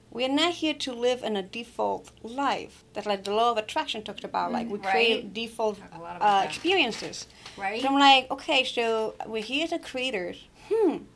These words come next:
Speaker 1: And this quote came up clearly in my head. And I was like, "Wow, I relate with many people." Relationship is, is about relating.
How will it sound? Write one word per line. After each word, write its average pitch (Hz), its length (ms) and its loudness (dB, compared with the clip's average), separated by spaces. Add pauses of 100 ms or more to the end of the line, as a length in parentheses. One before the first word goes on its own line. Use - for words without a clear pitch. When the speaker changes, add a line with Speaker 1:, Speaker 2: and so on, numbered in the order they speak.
Speaker 1:
And 214 160 -2
this 220 100 -8
quote 427 380 -2
came 196 240 -6
up 160 140 -10 (340)
clearly 254 380 2
in 185 80 -6
my 185 100 -4
head. 196 320 0 (560)
And 226 100 2
I 233 100 6
was 226 180 2
like, 226 480 2 (380)
"Wow, 302 460 0 (360)
I 370 180 6
relate 320 440 2
with 226 220 -6
many 320 260 0
people." - 460 -10
Relationship 285 680 0
is, 262 160 -8 (160)
is 285 160 0
about 311 280 4
relating. 349 460 -2